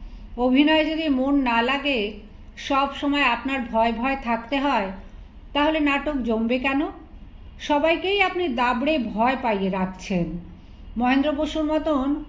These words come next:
অত বড় একজন পাকা অভিনেতাকেও আপনি ধমকেছেন।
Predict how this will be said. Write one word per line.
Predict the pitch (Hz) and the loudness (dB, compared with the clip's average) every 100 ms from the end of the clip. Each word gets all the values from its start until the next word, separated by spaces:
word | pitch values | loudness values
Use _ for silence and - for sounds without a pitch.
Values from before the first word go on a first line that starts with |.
| - | -8
অত | 233 247 277 | -2 0 0
বড় | 269 285 | 0 0
একজন | 269 277 269 | 0 0 0
পাকা | 247 214 220 269 | 2 2 2 -2
অভিনেতাকেও | - 247 233 240 247 254 247 294 381 | 0 0 2 2 0 -2 -2 0 0
আপনি | 285 254 262 | 0 2 0
ধমকেছেন। | 190 208 180 208 - 190 170 | 2 0 2 0 -2 0 -2